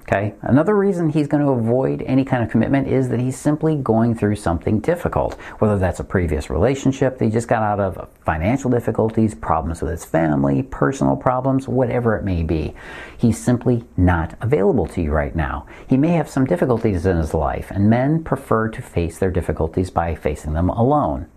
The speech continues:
Oh yes, I know. You would want to have offered to help him through his problems. Women tend to martyr themselves and really put themselves out this way, and don't get me wrong, it's awesome that you do that, but self-sacrifice like this is actually gonna backfire on you.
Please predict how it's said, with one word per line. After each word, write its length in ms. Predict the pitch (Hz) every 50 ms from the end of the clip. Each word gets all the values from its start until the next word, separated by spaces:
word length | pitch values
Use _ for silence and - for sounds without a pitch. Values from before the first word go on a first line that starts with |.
| -
Oh 140 | - - 185
yes, 320 | 185 156 151 151 - - - - -
I 80 | 131
know. 320 | 135 160 131 135 143 - - -
You 160 | 110 120 143
would 480 | 170 185 180 175 165 160 - - - -
want 380 | 123 110 104 117 127 139 139 -
to 160 | - 147 135
have 160 | 131 123 117
offered 380 | 95 95 113 117 - 143 131 -
to 60 | 127
help 300 | - - 117 98 - 113
him 140 | 110 107 107
through 180 | - 92 95
his 100 | 101 -
problems. 640 | - - - 82 82 80 78 78 80 85 90 - - - - - - - -
Women 280 | 101 98 113 120 120
tend 300 | - - 101 107 107 104 -
to 200 | 117 113 113 104
martyr 420 | 95 85 80 82 98 104 120 113
themselves 640 | 98 95 90 85 - - 87 90 90 87 90 90 87
and 180 | 82 78 73
really 300 | 76 82 95 107 110 107
put 180 | 92 - 107 -
themselves 380 | - 87 - - 87 76 71 -
out 220 | 92 107 113 -
this 180 | 85 82 - -
way, 240 | 73 69 73 82
and 140 | 90 90 87
don't 160 | - 101 -
get 80 | 101 85
me 80 | 80 73 85
wrong, 320 | 123 139 120 80 71 71 -
it's 140 | 98 - -
awesome 320 | - 95 104 - - 92 87
that 160 | 85 - -
you 80 | 71
do 140 | 73 127 147
that, 260 | - - - - - - - - - - - - - -
but 120 | 92 - -
self-sacrifice 800 | - - 131 131 127 - - 127 131 - 120 - 107 101 - -
like 180 | 90 85 - -
this 300 | 92 87 87 - - -
is 440 | - 110 95 92 95 90 87 - - - - - - - - 82
actually 320 | 80 82 120 120 - - 107
gonna 180 | 92 90 85
backfire 600 | 82 73 78 71 - - - 69 64 64 - - -
on 80 | -
you. 180 | - - -